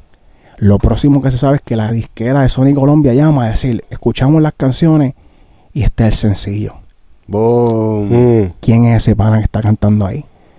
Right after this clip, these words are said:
Speaker 1: "No, ese es Eli Palacio, el que hizo Limbo, eh, de, de Daddy Yankee. Pues dile que se ponga ready, que haga la maleta, que vamos pa' Colombia a hacer el video".
Speaker 3: ¡Qué duro!
Speaker 1: Y lo demás es lo que ustedes conocen, que es la historia de,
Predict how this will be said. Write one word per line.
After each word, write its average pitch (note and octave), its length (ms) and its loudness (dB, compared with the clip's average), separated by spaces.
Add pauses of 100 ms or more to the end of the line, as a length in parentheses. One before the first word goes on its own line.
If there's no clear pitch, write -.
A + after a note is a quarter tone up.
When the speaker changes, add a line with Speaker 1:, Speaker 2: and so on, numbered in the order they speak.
(400)
Speaker 1:
"No, E3+ 140 2
ese D3 140 2
es D3 60 2
Eli F3+ 100 4
Palacio, D3+ 460 2
el - 60 0
que B2 100 -4
hizo C#3 420 2
Limbo, A#2 480 2
eh, G#2 200 -2
de, G#2+ 200 -4
de G#2+ 160 -2
Daddy A#2+ 240 0
Yankee. A#2 420 -2 (520)
Pues A2 100 -4
dile B2+ 220 2
que B2+ 100 4
se A2+ 180 2
ponga C#3+ 460 2 (220)
ready, D#3+ 500 2
que B2+ 80 -4
haga C3+ 140 0
la C#3 80 4
maleta, C#3+ 380 2
que B2+ 100 -2
vamos A#2 140 0
pa' D#3 100 2
Colombia B2+ 320 4
a - 20 -2
hacer A#2 140 -2
el A#2+ 80 4
video". G#2 400 0 (680)
Speaker 3:
¡Qué - 140 -2
duro! B2 720 2
Speaker 1:
Y A#2 40 4
lo A2+ 140 2
demás A2+ 320 2
es B2+ 40 2
lo C3+ 80 2
que C3 80 0
ustedes A2 300 -2
conocen, B2+ 440 0
que - 80 -6
es A2 60 -2
la A#2 60 -2
historia A#2+ 480 -2
de, G2+ 260 -4